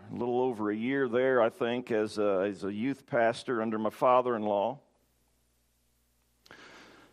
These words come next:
Seems like I filled in a couple of different places in the previous years.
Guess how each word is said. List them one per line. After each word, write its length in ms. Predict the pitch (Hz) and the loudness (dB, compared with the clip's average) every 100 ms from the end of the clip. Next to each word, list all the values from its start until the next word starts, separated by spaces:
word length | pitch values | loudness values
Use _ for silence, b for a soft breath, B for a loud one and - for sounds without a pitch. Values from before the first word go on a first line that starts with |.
| B | B
Seems 260 | - 214 208 | -4 -2 4
like 220 | 180 175 | 4 6
I 80 | 151 | 2
filled 420 | - 202 196 170 | 2 2 2 4
in 380 | 175 180 147 131 | 2 2 4 2
a 100 | 135 | 0
couple 380 | - 175 160 135 | 2 0 2 -2
of 120 | 120 | 0
different 360 | 170 - 131 - | 0 0 -6 -2
places 760 | 143 131 127 - 147 135 - | 2 2 2 -2 -4 -4 -6
in 160 | 104 107 | -4 -4
the 80 | |
previous 720 | 95 - 139 139 113 117 - 117 | -6 -6 -4 -4 -2 -4 -4 -4
years. 720 | 113 110 135 160 - - | 0 0 -2 -4 -8 -8